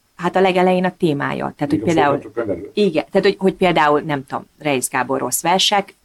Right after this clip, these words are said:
Speaker 1: van egy párizsi szál, tehát akkor egyértelmű, hogy elindulok Franciaország felé. Ö, hiszen ugye ott van értelme, ö, költeni a pénzünket. Ö, magyarként azért elég ne-, tehát, hogy, hogy, hogy ugye mindenki általában Németországgal, meg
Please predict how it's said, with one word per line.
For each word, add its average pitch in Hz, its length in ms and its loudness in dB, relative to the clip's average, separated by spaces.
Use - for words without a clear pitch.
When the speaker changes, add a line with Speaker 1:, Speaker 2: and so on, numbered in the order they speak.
Speaker 1:
van 131 140 0
egy 139 120 -2
párizsi 151 440 -2
szál, - 280 -4
tehát - 160 -10
akkor - 140 -4
egyértelmű, 151 600 -2
hogy 151 180 -6
elindulok 139 600 -4
Franciaország - 800 -6
felé. - 260 -20
Ö, 156 140 0
hiszen 165 460 -2
ugye 156 240 0
ott 139 180 -2
van 131 160 -2
értelme, 123 680 -4
ö, 127 240 0
költeni 131 400 -2
a 123 80 -2
pénzünket. 117 640 -8
Ö, 165 120 0
magyarként 202 640 4
azért 175 240 0
elég 190 220 4
ne-, 160 160 -2
tehát, 156 160 -8
hogy, 156 180 0
hogy, 160 280 -4
hogy 165 220 -4
ugye 165 240 -2
mindenki 175 400 2
általában 147 500 0
Németországgal, 143 920 -4
meg 139 340 -10